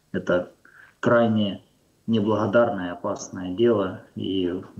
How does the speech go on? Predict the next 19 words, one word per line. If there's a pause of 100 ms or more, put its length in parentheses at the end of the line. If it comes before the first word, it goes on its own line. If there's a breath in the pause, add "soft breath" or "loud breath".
(260)
эта
опасность
влечет
за
собой
прямую
угрозу (340 loud breath)
жизни
и
здоровью (140)
жителей (360)
Донецкой
области,
жителей
Ма-,
Мариуполя (140)
в
данной
ситуации.